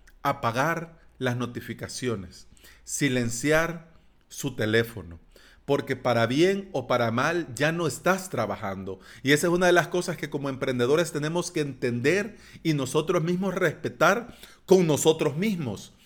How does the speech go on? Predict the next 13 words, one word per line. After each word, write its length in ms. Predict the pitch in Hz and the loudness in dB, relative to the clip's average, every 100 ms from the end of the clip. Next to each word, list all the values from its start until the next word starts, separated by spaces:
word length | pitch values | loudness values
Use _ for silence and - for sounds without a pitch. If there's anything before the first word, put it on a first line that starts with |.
| - - | -20 -20
Si 200 | - 147 | -8 2
ya 160 | 147 208 | 6 6
terminaste 560 | 220 202 190 190 185 160 | 6 4 4 2 2 2
de 140 | 139 | 2
trabajar, 680 | 139 123 117 170 175 180 - _ | 2 2 2 0 0 -2 -14 _
ya 160 | - 165 | -4 0
no 140 | 175 | 0
trabajes, 580 | 151 127 131 165 - - - - - _ _ _ _ _ _ - | 0 0 0 -4 -10 -16 -20 -20 -20 _ _ _ _ _ _ 0
porque 380 | 170 165 165 185 | 0 2 0 2
el 160 | 175 | 2
trabajo 400 | 160 147 180 208 | 4 6 6 4
nunca 380 | 190 214 - 175 | 2 2 4 4
termina, 640 | 160 139 208 202 101 78 | 4 4 2 0 -2 -8